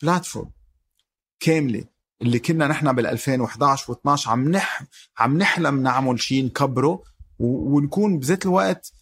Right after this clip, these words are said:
منا مبسوطين باللي عنا إياه اليوم. يعني نحن كنا بكذا وقت من السنين إنه عارفين إنه بدنا نعمل تطبيق، بدنا نخلق شيء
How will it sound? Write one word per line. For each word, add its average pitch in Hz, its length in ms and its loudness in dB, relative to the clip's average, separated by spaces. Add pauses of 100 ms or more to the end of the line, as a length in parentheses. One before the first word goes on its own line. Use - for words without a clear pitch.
(160)
منا 226 360 2
مبسوطين 170 920 0
باللي 120 220 2
عنا 117 240 2
إياه 113 180 2
اليوم. 113 280 0
يعني 110 160 0
نحن 156 160 0
كنا 147 460 0 (2250)
بكذا 156 380 2
وقت 151 320 4
من 117 120 0
السنين 143 640 0 (360)
إنه 123 500 0 (1000)
عارفين 143 500 0
إنه 131 140 0
بدنا 120 180 2
نعمل 156 360 2
تطبيق، 127 500 -4
بدنا 113 160 2
نخلق 147 420 0
شيء 143 400 -2